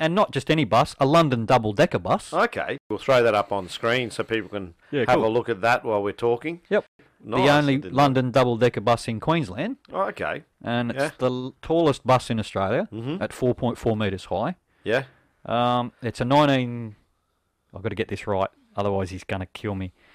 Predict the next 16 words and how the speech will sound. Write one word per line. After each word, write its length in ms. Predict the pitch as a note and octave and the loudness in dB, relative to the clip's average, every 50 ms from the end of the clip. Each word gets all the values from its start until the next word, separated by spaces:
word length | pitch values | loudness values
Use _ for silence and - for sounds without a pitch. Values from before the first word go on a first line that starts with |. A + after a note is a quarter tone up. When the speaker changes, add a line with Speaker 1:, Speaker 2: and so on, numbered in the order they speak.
| _ _ - | _ _ -16
Speaker 1:
It's 140 | - - - | -12 -8 -6
a 40 | A#2+ | -2
nineteen 600 | A2 A#2+ C3 C#3+ D3 C#3 - - D3+ C#3 C3+ B2+ | 2 4 4 4 4 2 0 0 0 0 0 -2
sixty 760 | - - - - C3+ A2+ - - - - B2 A#2+ A2+ A2 G#2+ G2 | -4 -8 -6 -6 -6 -6 -8 -10 -6 -4 -2 -2 -2 -4 -4 -6
Leyland 600 | G#2+ A2 A2+ A#2+ B2 B2 B2 A#2+ A#2 A2+ G#2+ A2 | -2 2 4 6 6 6 6 4 2 2 0 -2
Atlantean 1000 | G2+ - G#2+ A#2 A#2+ A#2 A#2 A#2 - A#2+ G#2+ G#2+ G#2 G#2 G#2 G2+ G2+ G2+ G2 - | -4 -2 0 2 4 4 2 2 0 0 0 0 -2 -4 -8 -8 -10 -12 -10 -2
London 400 | G#2+ A2 A2 G#2+ G#2 G#2+ G2+ G2 | 0 0 0 2 0 -2 -2 0
double-decker 480 | A2 G2+ G2 G2 F#2+ G2 G2+ - - F#2+ | 0 0 0 0 -2 -2 -6 -6 -6 -4
bus. 400 | F#2 G2 E2+ - - - - G2+ | -4 -2 -4 -4 -6 -12 -8 -4
Speaker 2:
Okay. 440 | G#2 A#2 A2 - - G2 F2+ G#2+ B2+ | -4 -4 -4 -4 -4 -4 -4 -4 -2
When 180 | C3 D3+ D#3+ | -2 -2 -2
did 120 | D#3+ D#3 C#3 | -2 -4 -4
you 120 | C#3 C#3 | -4 -4
do 200 | B2 C3 C3 C3+ A#2+ | -2 -2 -2 -2 -2
that? 300 | C3+ D#3 C#3+ G#2 - _ - - B2+ B2 | -4 -4 -6 -8 -10 _ -14 -8 -2 2
Speaker 1:
Uh, 1160 | B2+ C3 C3+ C#3 C#3 C3+ C3+ C3 B2+ B2+ B2+ B2 A#2 A2+ A2 G#2+ G#2 G2+ G2 F#2+ F#2 - | 4 6 8 8 8 8 8 6 6 6 6 6 6 4 4 2 2 0 -2 -4 -6 -12